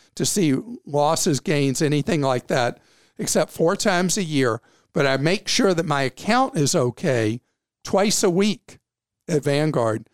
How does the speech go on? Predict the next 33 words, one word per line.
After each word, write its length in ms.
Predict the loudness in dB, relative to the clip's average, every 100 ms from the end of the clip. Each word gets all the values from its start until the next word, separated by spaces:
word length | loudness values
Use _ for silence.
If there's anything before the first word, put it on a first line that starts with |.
| _ _ -2
just 260 | 0 0
because 340 | 0 2 2 2
I'm 160 | -2
paranoid, 800 | -4 0 2 4 2 2 0 -2 _ _ _ -2
having 240 | 0 0
done 240 | 2 2 4
this 200 | 2 2
so 200 | 0 0
many 200 | 0 -2
years, 540 | 0 0 2 0 -4 _ _ _ -6
about 340 | 0 0 0
the 80 | -2
possibility 720 | -2 0 0 -2 0 0 0
of 80 | -2
hackers. 600 | -2 -2 -4 -6 -8 -10 -12 _ _ _ -2
And 400 | 0 2 0 0
it's 280 | -2 -2 -4
wrong 640 | -2 2 2 2 2 0
that 160 | -2 -4
the 60 |
brokerage 580 | -2 0 0 0 0 0
industry 760 | 0 0 -2 -2 0 0 0 -6 _ _ -20 -4
has 200 | 0 0
opposed 760 | -2 0 2 4 4 2 -2 -4
efforts 460 | -2 0 0 0 0
in 140 | -2
Congress 640 | -2 -2 0 0 0 -2 -6 _ _ _
to 100 | -4
provide 500 | 0 0 2 0 0
consumers 680 | -2 -2 0 2 2 0 -2
the 120 | -4
same 380 | -2 0 2 0
protection 720 | -2 -2 0 0 -2 -2 -2